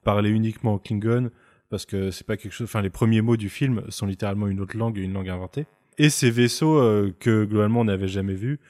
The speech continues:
euh, je le disais tout à l'heure, et Marina le répétait, les effets sont pas, euh, c'est, c'est pas des effets modernes, mais, euh, ils en foutent quand même plein la gueule, ils te replongent dans un,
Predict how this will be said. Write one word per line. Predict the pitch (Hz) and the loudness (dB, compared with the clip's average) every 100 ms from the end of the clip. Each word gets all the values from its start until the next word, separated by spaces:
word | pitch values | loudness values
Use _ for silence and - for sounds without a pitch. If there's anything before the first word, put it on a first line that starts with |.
| - _ - | -20 _ -8
euh, | 104 98 98 98 98 98 95 98 95 95 101 104 104 | -4 -4 -4 -4 -6 -6 -8 -10 -12 -14 -16 -16 -14
je | 98 | -6
le | 107 | -6
disais | 107 113 | -2 -2
tout | 120 | 0
à | 127 | 2
l'heure, | 143 135 113 | 4 4 4
et | 104 | 0
Marina | 104 107 107 | 0 0 0
le | 104 | 0
répétait, | 104 117 139 123 | -2 -2 -2 -2
les | 101 101 | -2 -4
effets | - 120 | -4 -6
sont | - 98 | -6 -6
pas, | 110 110 107 92 | -2 0 0 -2
euh, | 92 - - - _ - | -6 -12 -20 -20 _ -10
c'est, | 104 98 | -8 -6
c'est | - | -2
pas | 110 | 0
des | 107 104 | 2 0
effets | 113 | 2
modernes, | 101 104 123 135 127 98 | 0 2 6 6 4 0
mais, | 104 104 117 | 0 2 4
euh, | 113 98 98 98 95 98 98 101 | 4 2 -2 -4 -6 -8 -8 -8
ils | 110 | -6
en | 104 | -8
foutent | 107 - | -8 -4
quand | |
même | 107 101 | -4 -4
plein | 107 | -6
la | 104 | -6
gueule, | 107 120 107 | -4 -2 -2
ils | |
te | 95 | -6
replongent | 104 95 113 113 | -12 -12 -10 -6
dans | 101 98 | -4 -2
un, | 98 | -4